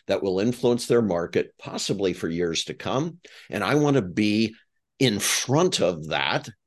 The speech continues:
not necessarily creating a startup, if you will. But again, another source of innovation is to know what's coming. What's that next wave? So I follow the money.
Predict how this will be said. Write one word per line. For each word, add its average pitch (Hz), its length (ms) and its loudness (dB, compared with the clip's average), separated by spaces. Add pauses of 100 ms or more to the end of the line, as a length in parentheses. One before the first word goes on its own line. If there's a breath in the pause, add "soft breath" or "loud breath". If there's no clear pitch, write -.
not 80 220 -8
necessarily 123 880 4 (400)
creating 113 500 0
a 98 60 0
startup, 139 520 0
if - 200 -4
you 78 160 -4
will. 78 260 -2
But 104 180 0
again, 104 360 2
another 92 400 0
source 143 400 2
of 120 120 2
innovation 123 640 2
is 90 220 -6 (220 soft breath)
to - 140 -4
know 92 380 2
what's 104 320 2
coming. 87 400 -6 (160)
What's - 320 -2
that 104 260 -2
next 90 380 -2
wave? 76 400 -2 (300 soft breath)
So - 260 -4
I 76 140 0
follow 58 460 -4
the 62 120 -8
money. 50 340 -10